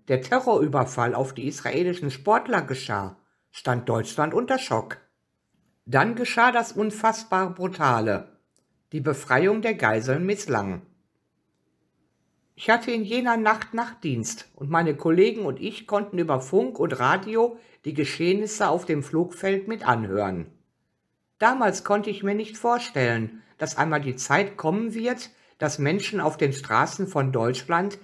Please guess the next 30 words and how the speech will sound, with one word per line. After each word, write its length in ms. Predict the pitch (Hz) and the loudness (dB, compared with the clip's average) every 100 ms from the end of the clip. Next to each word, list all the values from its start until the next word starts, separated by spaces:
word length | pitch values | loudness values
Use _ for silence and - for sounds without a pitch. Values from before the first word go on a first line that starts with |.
| - - - | -20 -20 2
gegen 200 | 190 196 | 2 4
Israel 640 | - 254 - 208 - 147 | -2 -6 0 2 2 2
demonstrieren 800 | 139 131 127 - - 123 110 104 | 4 2 0 -4 -2 0 0 0
werden, 460 | 107 107 101 95 - _ _ - | 0 0 -2 -6 -10 _ _ -8
die 80 | 151 | 2
dem 180 | 139 | 2
Staat 400 | 131 - 156 196 | 2 0 2 2
Israel 500 | 147 185 - 160 135 | -2 -8 -4 -2 0
den 200 | 180 165 | 0 -2
Tod 320 | 160 214 240 - | 0 0 0 0
wünschen. 640 | 131 110 - 95 90 - _ _ _ _ _ _ | 0 0 -4 -8 -10 -16 _ _ _ _ _ _
Aber 240 | 156 135 | 0 2
es 140 | 123 - | 0 -2
ist 220 | - - | -6 -4
eingetreten. 880 | 170 147 113 - 98 98 107 82 - _ _ _ _ _ _ _ _ _ _ _ _ _ _ _ _ _ _ _ | -2 0 -2 -4 -4 -4 -6 -12 -14 _ _ _ _ _ _ _ _ _ _ _ _ _ _ _ _ _ _ _
Von 240 | - 190 196 | -2 2 2
Jugend 420 | 262 285 247 - | 2 0 0 0
an 360 | 254 175 196 - - _ | 2 2 -2 -6 -18 _
war 180 | 185 139 | 2 2
ich 140 | - | 2
im 140 | 160 160 | -2 2
Großen 400 | 170 208 - 226 | 4 4 2 -6
und 120 | 165 | -2
Ganzen 400 | 156 202 - 214 | 0 0 -4 -6
sehr 200 | 175 156 | -2 -2
positiv 760 | 156 170 196 214 - 233 247 | 0 -2 -2 -6 -8 -10 -6
gegenüber 480 | - 190 131 165 151 | -2 0 0 0 2
den 180 | 127 117 | 0 0
Medien 440 | 110 131 220 247 | 2 0 -2 -4
eingestellt. 840 | 185 110 98 95 - 82 78 - | 0 0 0 -6 -6 -6 -6 -8